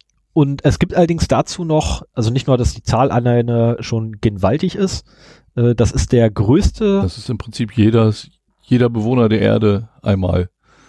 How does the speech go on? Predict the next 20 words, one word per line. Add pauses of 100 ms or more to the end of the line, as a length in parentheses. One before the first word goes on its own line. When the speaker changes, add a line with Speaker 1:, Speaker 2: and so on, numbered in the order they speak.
Speaker 1:
Ja,
das
zum
einen
und
zum
anderen
ist
es
allerdings
auch,
was
die
Anzahl
der
Breaches
angeht, (200)
der
höchste, (680)
äh,